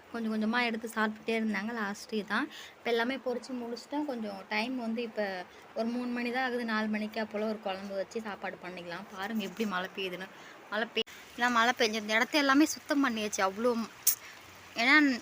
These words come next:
நேத்து நைட்டு பாம்பு வர வந்துருச்சு. அதனால பயந்துகிட்டு இது காலை, கால், இன்னைக்கு காலைல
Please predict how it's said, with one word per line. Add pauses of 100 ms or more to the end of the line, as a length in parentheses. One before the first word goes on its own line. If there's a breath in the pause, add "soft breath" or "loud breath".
(120)
நேத்து
நைட்டு (600)
பாம்பு
வர (140)
வந்துருச்சு. (100)
அதனால (140)
பயந்துகிட்டு (600 loud breath)
இது
காலை,
கால்,
இன்னைக்கு
காலைல